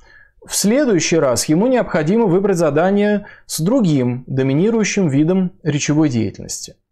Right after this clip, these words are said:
Если же ученик вновь проявит интерес к чтению, то он может взять это задание в качестве дополнительного и, например, получить за это,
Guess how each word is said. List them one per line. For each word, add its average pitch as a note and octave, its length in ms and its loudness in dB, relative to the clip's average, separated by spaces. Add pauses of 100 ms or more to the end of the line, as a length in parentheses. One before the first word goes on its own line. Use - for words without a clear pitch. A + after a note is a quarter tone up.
(840)
Если C#3 460 0
же C3 160 2
ученик C#3+ 640 0
вновь C3+ 520 0
проявит E3 560 2
интерес B2 420 0
к - 100 -14
чтению, G#2 640 -4 (420)
то C3 460 2
он A3+ 420 2 (120)
может G#3 600 0
взять D3+ 420 0
это G#3 180 0
задание D#3 520 2
в G#3 40 -12
качестве D#3 480 -2
дополнительного F#3+ 1080 0
и, E3+ 280 -2
например, G3 440 0
получить F3 400 0
за C3+ 140 2
это, D3 580 2